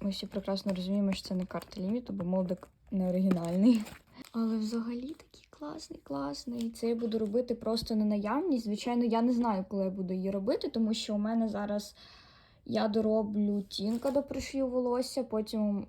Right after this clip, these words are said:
лоу, потім у мене після лоу іще дві ляльки на замовлення. І я не знаю просто, коли я встигну Еріку зробити. Ну,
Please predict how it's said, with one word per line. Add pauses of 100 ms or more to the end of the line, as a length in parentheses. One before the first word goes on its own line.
лоу, (300)
потім
у
мене
після
лоу
іще
дві
ляльки
на
замовлення.
І
я
не
знаю
просто,
коли
я
встигну
Еріку
зробити. (960)
Ну,